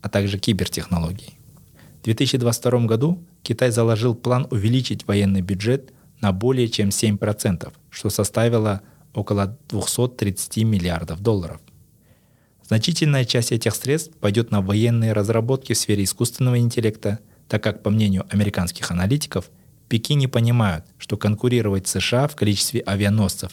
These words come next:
и атомных подлодок практически невозможно. Но в отличие от С Ш А, где многочисленные неправительственные организации и крупные компании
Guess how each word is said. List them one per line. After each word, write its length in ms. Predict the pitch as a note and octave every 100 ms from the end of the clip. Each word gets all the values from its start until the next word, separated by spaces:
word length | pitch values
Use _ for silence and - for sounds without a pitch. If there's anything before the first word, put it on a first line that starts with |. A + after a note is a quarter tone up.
| - -
и 80 |
атомных 420 | G#2+ G2+ F2 F2+ -
подлодок 480 | F#2 G2 C#3+ G#2 - -
практически 600 | E2 - - - - A#2
невозможно. 560 | A#2 B2+ C3 F2 D#2 - _ _ _ _ _ _ _ _ _ _ _ _ _ -
Но 80 |
в 20 | A#2
отличие 360 | A#2+ C3 B2+
от 100 | -
С 80 | A2
Ш 180 | - C3+
А, 160 | D#3+ E3 - -
где 140 | G#2+
многочисленные 720 | G#2+ G#2+ A#2 C3+ - G2+ G2
неправительственные 840 | F#2+ G#2 A2+ A#2 A2+ G2 - F#2+ F#2+
организации 720 | F#2+ G2+ G2+ G#2 F#2 - E2+
и 20 |
крупные 420 | E2+ G#2+ F#2+ F#2+ F#2
компании 560 | F#2 F#2 G2 F2+ E2+